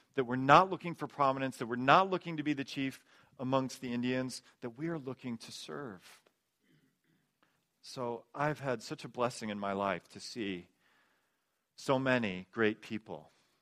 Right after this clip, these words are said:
And I'm gonna talk about one of them right now, and I'm gonna talk about him in part because he's not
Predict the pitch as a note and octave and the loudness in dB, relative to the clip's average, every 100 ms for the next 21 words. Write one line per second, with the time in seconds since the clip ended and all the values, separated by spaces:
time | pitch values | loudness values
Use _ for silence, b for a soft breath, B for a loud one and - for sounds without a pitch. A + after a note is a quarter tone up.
0 | _ _ _ _ _ - b b b b | _ _ _ _ _ -20 b b b b
1 | G#2 G#2+ G#2+ - B2+ B2 A2 G2+ B2 G#2+ | -6 -2 -2 2 2 4 2 4 0 0
2 | G2+ F#2+ F#2+ F#2+ F#2+ G2+ G#2 G2 G2 G2+ | 0 -2 -2 -4 -2 -2 -4 -6 -6 -8
3 | - A#2 G#2+ G#2 F#2+ F2+ - - B2 G2 | -4 -4 0 0 0 -6 -10 -4 -2 -2
4 | G2 G#2+ G2 - G2 F2 F#2+ F2 | -8 -6 -8 -10 -18 -14 -10 -10